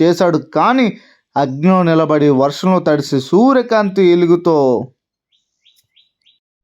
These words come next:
చివరకు బ్రహ్మదేవుడే ప్రత్యక్షమయ్యేంత వరకు తపస్సు విడిచిపెట్టలేదు. బ్రహ్మ ప్రత్యక్షమై,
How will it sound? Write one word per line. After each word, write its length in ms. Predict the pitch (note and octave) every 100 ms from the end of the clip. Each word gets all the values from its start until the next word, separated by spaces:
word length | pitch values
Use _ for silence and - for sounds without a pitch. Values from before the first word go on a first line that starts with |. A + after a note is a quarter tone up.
| _ _ - - - -
చివరకు 360 | G#3 B3 A3+
బ్రహ్మదేవుడే 960 | G#3 G3 A#3 C#4 C4 C4+ C4 C4+ F4 F4+
ప్రత్యక్షమయ్యేంత 920 | D4+ A#3 G#3+ C#4+ - C#4 C4 C4 B3
వరకు 360 | B3 A#3 A#3 A3
తపస్సు 500 | A3 G3+ G#3+ G#3 A3
విడిచిపెట్టలేదు. 1300 | G3 G3 G3 F#3+ F3 E3+ F3 D#3+ D#3+ D#3 D3 C#3 A2+ - - - _
బ్రహ్మ 400 | - D#3 E3 F#3+
ప్రత్యక్షమై, 880 | F#3 E3 E3 F3 - D#3 D#3+ G3 D3